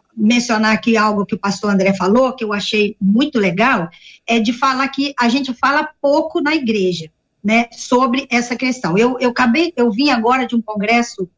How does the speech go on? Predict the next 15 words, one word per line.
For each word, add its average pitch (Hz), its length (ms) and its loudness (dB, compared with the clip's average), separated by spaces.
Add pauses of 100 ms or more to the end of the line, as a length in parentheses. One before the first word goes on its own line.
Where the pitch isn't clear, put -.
(300)
em 226 120 0
Campo 220 260 0
de 190 140 0
Jordão, 202 480 4
que - 80 -6
eu 214 80 -2 (160)
falei 220 440 0
num, 196 680 0
num 220 140 0
encontro 233 340 0
de 208 100 0
mulheres. 185 640 0 (420)
E 320 400 2
eu 381 140 0
falei 226 640 -4